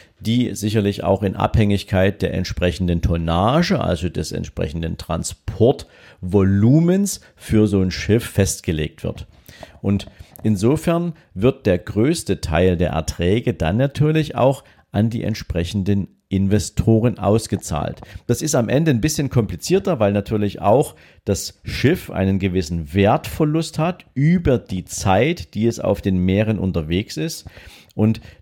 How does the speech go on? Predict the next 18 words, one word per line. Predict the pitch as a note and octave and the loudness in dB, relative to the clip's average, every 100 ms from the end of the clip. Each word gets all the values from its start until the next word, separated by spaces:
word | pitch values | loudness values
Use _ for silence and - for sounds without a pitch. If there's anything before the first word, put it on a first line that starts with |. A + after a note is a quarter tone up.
| - | 0
demzufolge | A2+ A#2 A2 - G2+ A#2+ G#2 G2 | 0 0 -2 2 4 4 0 0
auch | G2+ | 0
der | - F#2 - - _ _ _ - | 0 -2 -2 -10 _ _ _ -2
Investor | G#2 F#2+ F2 B2 - - - D#3 F#3+ - - _ - | 0 2 2 0 -2 -6 -2 0 -2 -6 -16 _ -12
diese | G2 F2+ B2 E3 D3+ D3+ D3 C#3+ - _ | -8 -4 -2 -2 0 2 2 0 -6 _
Abschreibung, | - D3+ - - F#2+ F#2+ F2+ F2 | -2 0 -2 2 4 4 2 0
nennen | F#2 G#2+ | 0 2
wir's | A2 - | 0 2
mal, | G2+ G#2 A#2 | 2 4 2
ein | G#2+ | 0
Stück | G#2 - C3+ - | -4 -4 -6 0
weit | A2+ A2 G#2 | 2 2 2
durch | G2+ | 0
Kapitalrückzahlung | - G2+ - F#2+ A2+ D3+ C3+ F#2+ - - F#2 F#2+ F#2 F2+ - - | 0 -2 -2 0 0 0 0 -2 -4 -2 0 2 2 -2 -6 0
aufgefangen | A2+ F3 - G2+ F2 E2+ E2 | 0 0 -6 -6 -6 -4 -4
bekommen | D#2+ - F2+ F2 | -6 -4 -4 -2
soll. | F2+ G2+ E3+ - - - - - | 0 0 0 -6 -16 -20 -18 -2
Ähm, | G#2 G#2+ G#2+ G2+ | 0 2 0 -4